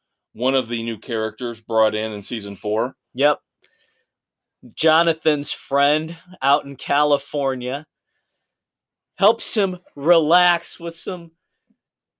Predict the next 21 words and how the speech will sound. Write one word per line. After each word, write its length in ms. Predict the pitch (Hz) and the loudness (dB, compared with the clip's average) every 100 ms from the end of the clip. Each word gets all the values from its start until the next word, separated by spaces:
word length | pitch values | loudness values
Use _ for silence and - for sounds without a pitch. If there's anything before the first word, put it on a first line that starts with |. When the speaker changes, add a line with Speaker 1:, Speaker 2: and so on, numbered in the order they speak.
| _ | _
Speaker 2:
some 340 | - - 208 185 | -10 0 2 4
weed. 580 | 180 190 175 135 104 _ | 6 6 4 0 -4 _
Speaker 1:
<laughs> 600 | 113 - 131 _ - _ | -20 -18 -20 _ -20 _
Speaker 2:
Little 420 | 185 202 214 214 - | 0 2 4 0 2
herbal 420 | 214 208 185 185 | 4 4 2 2
assistance 800 | 170 - 175 160 - 156 139 - | 2 0 -2 -4 -4 -8 -10 -8
in 160 | 147 135 | -8 -4
life. 580 | 135 135 123 123 _ _ | -2 -2 -4 -10 _ _
Speaker 1:
Oh, 200 | 165 170 | -12 -12
c-, 140 | 135 175 | -12 -20
can 140 | - | -16
you 100 | 294 | -14
believe 560 | 135 113 104 104 110 98 | -8 -8 -6 -4 -4 -4
I 200 | 107 123 | -4 -6
saw 540 | - 113 110 107 107 _ _ _ _ | -4 0 2 0 -2 _ _ _ _
there 100 | 131 | -8
were 100 | 113 | -8
stories 440 | - - 104 107 104 | -10 -8 -6 -4 -2
out 200 | 104 101 | -4 -2
there 260 | 104 104 | -4 -2
about 360 | 98 98 98 | -2 -2 -2